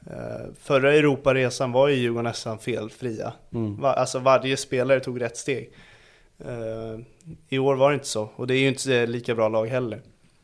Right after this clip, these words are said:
Speaker 1: Eh, så här, Elias Andersson borta. Fylls på med Samuel Dahl som inte har gjort en match över, eh, Superettan.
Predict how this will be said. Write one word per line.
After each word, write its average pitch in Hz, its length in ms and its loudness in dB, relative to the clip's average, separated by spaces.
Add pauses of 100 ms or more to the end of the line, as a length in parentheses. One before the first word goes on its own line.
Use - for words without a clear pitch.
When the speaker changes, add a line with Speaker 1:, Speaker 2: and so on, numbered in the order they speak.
(320)
Speaker 1:
Eh, 117 440 -16 (600)
så - 160 -6
här, 113 140 2
Elias 131 460 0
Andersson 127 640 -4
borta. 127 460 -2 (960)
Fylls 131 300 -4
på 127 220 0
med 123 180 -2
Samuel 127 300 -2
Dahl 135 300 8
som 131 160 -2
inte 123 180 -4
har 120 40 0
gjort 117 160 -6
en 117 140 -4
match - 380 -4
över, 113 680 0
eh, 110 40 -4
Superettan. 120 760 -4